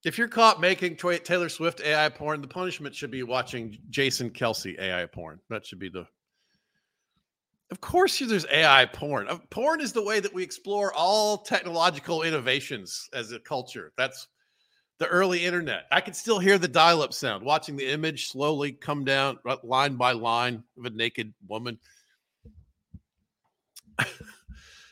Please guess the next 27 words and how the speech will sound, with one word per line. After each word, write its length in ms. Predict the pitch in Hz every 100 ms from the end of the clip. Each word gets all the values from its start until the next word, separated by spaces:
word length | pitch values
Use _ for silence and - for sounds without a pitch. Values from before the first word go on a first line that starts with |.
| _
In 100 | 143
that 180 | 180 214
era, 180 | 208 180
it 40 |
was 120 | 139
quicker 240 | - 190 185
to 80 | 165
see 180 | 180
a 60 | 160
woman 320 | 131 147 139
naked 380 | 123 135 127 92
by 140 | 107
courting 420 | 110 - 135 135 113
her 180 | 104
and 80 | 92
asking 360 | 113 117 120 107
for 100 | 104
hand 240 | 117 107
in 100 | 101
marriage 520 | 98 107 92 - - - _
than 280 | 104 92 90 _
trying 260 | - 110 98
to 100 | 92 - _ _ _ _ _ _ _ _ _ _
use 240 | 131 127 120
dial-up 800 | _ - 131 131 131 107 95 -
to 100 | 110
see. 380 | - 107 95